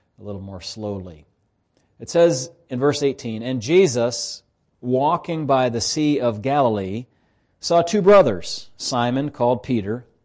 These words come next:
and Andrew his brother, casting a net into the sea, for they were fishermen." And then he said to them, "Follow me, and I will make you fishers of men." They immediately left their nets and followed him.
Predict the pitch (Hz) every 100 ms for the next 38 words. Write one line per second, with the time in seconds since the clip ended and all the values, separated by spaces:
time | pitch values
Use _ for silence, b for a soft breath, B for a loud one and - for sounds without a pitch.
0 | _ 123 123 156 170 147 127 110 98 135
1 | 110 90 - _ 117 117 - 135 135 120
2 | 113 110 110 120 - 151 110 113 - 139
3 | 113 110 113 117 165 - 120 98 82 -
4 | _ _ _ _ _ _ _ _ - 170
5 | 175 175 - 196 185 156 120 113 110 120
6 | - 165 170 147 113 101 104 - 113 123
7 | 160 156 131 120 - 120 - 139 - 131
8 | 110 - 117 101 147 160 90 80 _ _
9 | _ _ _ _ _ _ _ _ _ _
10 | - 95 101 98 107 123 104 104 98 113
11 | - 104 101 117 135 - 107 98 92 _
12 | - 131 127 101 95 87